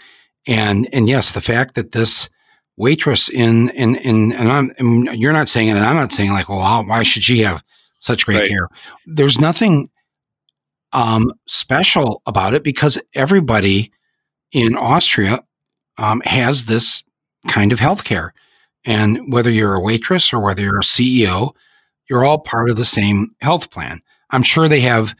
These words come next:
Speaker 1: I'm sure the C E O can pay a little extra and get a private room, you know, if he's in a hospital.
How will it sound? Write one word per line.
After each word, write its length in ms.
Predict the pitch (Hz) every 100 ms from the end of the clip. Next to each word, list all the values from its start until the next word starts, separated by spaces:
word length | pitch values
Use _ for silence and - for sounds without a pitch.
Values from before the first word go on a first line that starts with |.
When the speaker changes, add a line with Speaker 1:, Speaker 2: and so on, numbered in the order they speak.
| _ - _ _ -
Speaker 1:
I'm 140 | 117
sure 180 | - 175
the 80 | 147
C 300 | - 165 127
E 40 |
O 100 | 120
can 180 | 110 113
pay 120 | 120
a 40 | 110
little 260 | 110 110
extra 300 | 107 - -
and 80 | 98
get 100 | 98
a 60 | 95
private 340 | 110 101 92
room, 360 | 95 90 - - _ _ _ _ 110
you 100 | 87
know, 220 | 80 82
if 80 | -
he's 180 | 98 87
in 100 | 82
a 20 |
hospital. 560 | 78 87 - 85 _